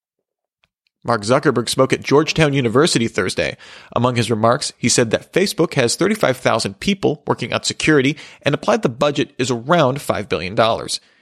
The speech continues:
He said banning political ads altogether would favor incumbents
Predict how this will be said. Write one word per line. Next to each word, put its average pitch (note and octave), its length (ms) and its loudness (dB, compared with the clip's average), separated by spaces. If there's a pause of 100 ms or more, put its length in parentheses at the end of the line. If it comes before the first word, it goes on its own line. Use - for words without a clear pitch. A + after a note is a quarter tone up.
(320)
He - 80 -2
said G#2 260 2
banning A#2 280 2
political A2+ 380 0
ads A2 240 0 (100)
altogether B2+ 500 2
would C3 220 0
favor F3 380 2
incumbents B2 500 -2